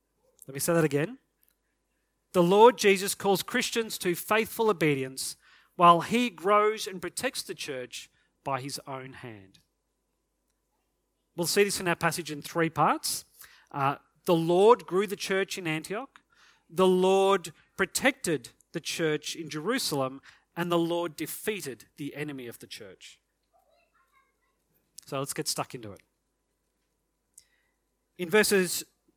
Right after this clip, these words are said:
nineteen to thirty of chapter eleven, we see that the Lord grew the church in Antioch. And this all actually began after Stephen the deacon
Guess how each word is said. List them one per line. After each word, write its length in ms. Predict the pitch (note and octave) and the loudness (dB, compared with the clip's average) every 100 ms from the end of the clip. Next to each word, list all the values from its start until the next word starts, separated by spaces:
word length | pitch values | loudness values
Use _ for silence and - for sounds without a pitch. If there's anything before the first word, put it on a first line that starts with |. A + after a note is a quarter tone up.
| _ | _
nineteen 720 | D#3 F3 F#3+ G3+ G3+ F#3 F3+ E3+ | 0 4 4 4 2 -2 -2 -6
to 100 | D#3+ | -4
thirty 380 | - D#3+ F#3 | 2 2 2
of 100 | F#3+ | -2
chapter 300 | - E3 - | -2 -4 -2
eleven, 280 | C#3+ C3 C#3 | -4 -2 -6
we 100 | D3 | -8
see 260 | - D#3+ D3+ | -4 -2 2
that 260 | D3 C#3+ - - _ | 2 0 -4 -20 _
the 120 | D#3+ | -4
Lord 480 | D3 F3+ G3 G#3+ F3 | -2 0 2 2 0
grew 160 | F3+ F#3 | -4 -4
the 100 | F3 | -4
church 560 | - D3+ C3+ - - - | -6 -6 -8 -10 -14 -14
in 140 | C3+ | -16
Antioch. 680 | C3 B2+ A#2+ C3 G2 - - _ _ _ - _ _ _ _ _ _ _ _ | -12 -10 -10 -10 -12 -16 -20 _ _ _ -20 _ _ _ _ _ _ _ _
And 80 | G#3+ | -4
this 140 | C4 | -2
all 160 | C#4 A#3+ | 2 2
actually 340 | A3 - A3 | 2 0 -2
began 420 | F3+ F3+ F3 D#3+ E3 | -2 2 2 2 0
after 380 | E3+ E3 - F3 | 4 4 2 -4
Stephen 580 | - - G3 G3 G3 F3+ | -4 -2 -4 -2 -6 -4
the 80 | D3+ | -4
deacon 760 | C3 F#3 A3 - C#3 A#2 | -2 -2 -2 -4 -8 -8